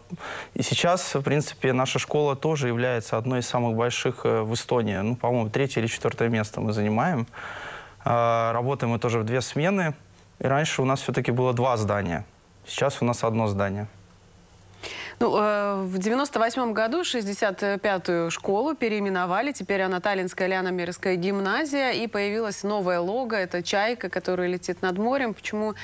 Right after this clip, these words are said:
Speaker 2: э, выбор пал именно на чайку? И кто создал это лого?
Speaker 1: Вы так,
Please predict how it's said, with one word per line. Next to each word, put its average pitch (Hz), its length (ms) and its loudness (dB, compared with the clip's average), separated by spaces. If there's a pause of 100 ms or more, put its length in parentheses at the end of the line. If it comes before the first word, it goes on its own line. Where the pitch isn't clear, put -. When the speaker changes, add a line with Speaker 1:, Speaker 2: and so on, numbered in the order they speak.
(340)
Speaker 2:
э, 165 200 2
выбор 180 280 0
пал 170 200 2
именно 180 180 0
на 185 140 -2
чайку? 302 320 0
И 185 80 -2
кто 214 300 -2
создал 170 380 -2
это 139 220 -4
лого? 139 280 -6 (1400)
Speaker 1:
Вы 117 180 0
так, 113 220 -2